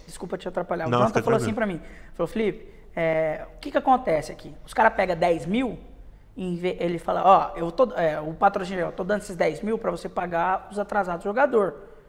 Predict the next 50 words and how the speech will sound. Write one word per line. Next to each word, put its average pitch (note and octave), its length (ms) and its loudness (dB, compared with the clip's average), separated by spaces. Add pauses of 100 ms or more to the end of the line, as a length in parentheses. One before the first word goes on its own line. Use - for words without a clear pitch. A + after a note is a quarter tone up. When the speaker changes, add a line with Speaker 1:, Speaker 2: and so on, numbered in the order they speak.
(300)
Speaker 1:
Tá? F3 500 4
Fechou? - 560 6
Beleza. F#3 380 2 (360)
O - 40 -20
que - 100 -6
que - 60 -14
os - 60 -14
cara C4 180 8
pegam? F#3 260 2 (480)
Ah, A#3 100 0
vamos A3 200 -4
tirar G#3+ 200 0
cinco G3+ 280 -8
mil E3 180 -4
aqui B3 200 -8
e A#3+ 40 -2
vamos G#3+ 180 -6
comprar G#3 220 -2
de A3+ 100 -8
material. A3 380 -2 (400)
Daí F3+ 340 0
a G#3+ 60 4
gente A3 220 -6
passa G#3 300 6
parcelado F3 760 2 (560)
os E3 280 -6
cinco E3+ 220 -8
mil D#3 140 -6
pros - 140 -18
cara. C#3+ 280 -8 (200)
Não, G4 260 2
pega C4+ 260 2
esses A3 200 -10
dez F3 180 -2
mil, G#3+ 100 -4
paga E3+ 220 -2
os D#3 120 -14
cara, A#3+ 380 6 (480)
entendeu? E3+ 300 8
Que - 240 -8
os - 80 -4
cara F3 140 6
vai E3 60 2
ficar D#3 160 2
motivado, E3 420 -2
os - 60 -12
cara D#4+ 140 2
vai D#4+ 80 2
pra F4 120 0
dentro. D4 360 -4